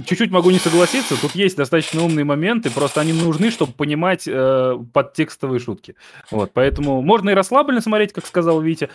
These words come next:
а можно немножко вдуматься в то, что говорят, и поржать над с-, самой,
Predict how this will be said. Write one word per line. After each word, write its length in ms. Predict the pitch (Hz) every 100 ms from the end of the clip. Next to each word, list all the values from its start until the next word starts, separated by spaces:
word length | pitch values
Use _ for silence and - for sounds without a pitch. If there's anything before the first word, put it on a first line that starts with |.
| - -
а 100 | 143
можно 600 | 202 214 190 175 147 131
немножко 640 | 120 143 156 180 185 180
вдуматься 440 | 151 196 226 196 127
в 60 |
то, 100 | 151
что 160 | 139 135
говорят, 520 | 135 135 135 123 117
и 40 | 143
поржать 420 | 165 156 180 175
над 200 | 143 127
с-, 160 | 131 -
самой, 440 | - 156 170 160